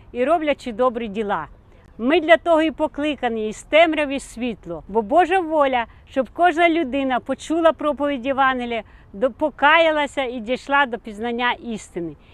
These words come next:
І взагалі ми давали обіцянку Богу служити чистій і добрій совісті.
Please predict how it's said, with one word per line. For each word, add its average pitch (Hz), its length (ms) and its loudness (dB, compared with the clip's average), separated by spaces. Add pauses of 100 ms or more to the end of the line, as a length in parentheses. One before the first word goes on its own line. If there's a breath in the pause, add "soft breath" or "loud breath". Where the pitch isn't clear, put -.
(160 soft breath)
І 240 60 -8
взагалі 330 520 4
ми 311 120 2
давали 311 520 4 (240 soft breath)
обіцянку 311 680 0
Богу 269 360 6
служити 262 520 -8
чистій 330 360 0
і 277 60 -2
добрій 254 360 -2
совісті. 214 640 -4